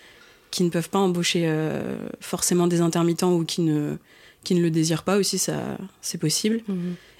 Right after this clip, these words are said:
Speaker 1: Et du coup, euh, je propose mes services de décoratrice, euh, à des, des petites productions, à des youtubeurs, à des gens de Twitch, euh,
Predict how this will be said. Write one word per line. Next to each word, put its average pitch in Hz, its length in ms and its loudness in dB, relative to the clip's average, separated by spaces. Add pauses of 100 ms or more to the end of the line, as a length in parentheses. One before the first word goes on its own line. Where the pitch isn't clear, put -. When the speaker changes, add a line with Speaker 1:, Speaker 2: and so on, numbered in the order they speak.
Speaker 1:
Et 175 120 4
du 165 120 -2
coup, 202 260 4
euh, 156 460 4
je 156 140 2
propose 175 460 2
mes 165 100 4
services 160 440 2
de 165 240 0
décoratrice, 170 760 -2
euh, 160 320 0 (480)
à 170 140 2
des, 160 720 2
des 170 160 0
petites - 260 -4
productions, 190 680 2
à 180 100 4
des 160 100 0
youtubeurs, 156 760 2
à 156 140 2
des 156 460 -2 (280)
gens 175 200 2
de 170 100 0
Twitch, 165 580 -2
euh, 160 340 -4